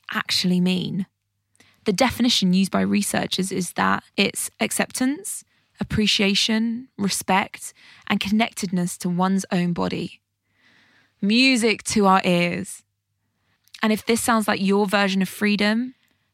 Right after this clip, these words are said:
you are so far from alone. In the Project Body Love research, only six percent of women said that they love their bodies. Six out of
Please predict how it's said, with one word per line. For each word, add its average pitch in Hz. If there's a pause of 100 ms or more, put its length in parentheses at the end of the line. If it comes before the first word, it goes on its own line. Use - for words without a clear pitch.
you 202
are 202
so 208
far 196
from 196
alone. 196 (1200)
In 208
the 202
Project 262
Body 208
Love 185
research, - (140)
only 190
six -
percent 226
of 180
women 190
said 175
that -
they 190
love 180
their 180
bodies. 190 (540)
Six - (280)
out 185
of 170